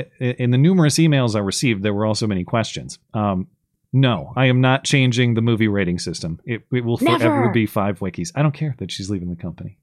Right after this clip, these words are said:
Speaker 1: I, uh, I'm not getting rid of any of the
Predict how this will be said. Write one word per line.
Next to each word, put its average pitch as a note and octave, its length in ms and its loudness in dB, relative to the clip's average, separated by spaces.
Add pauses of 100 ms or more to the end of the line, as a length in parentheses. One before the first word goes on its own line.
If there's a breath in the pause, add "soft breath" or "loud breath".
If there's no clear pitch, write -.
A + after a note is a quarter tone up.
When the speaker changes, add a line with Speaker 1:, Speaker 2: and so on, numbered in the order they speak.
(140)
Speaker 1:
I, - 800 -16
uh, G2+ 200 0 (320)
I'm D3+ 160 4
not F#3 220 2
getting F3 420 2
rid E3 280 4
of C#3 300 2
any D3+ 340 2
of A#2+ 300 0
the A2 400 2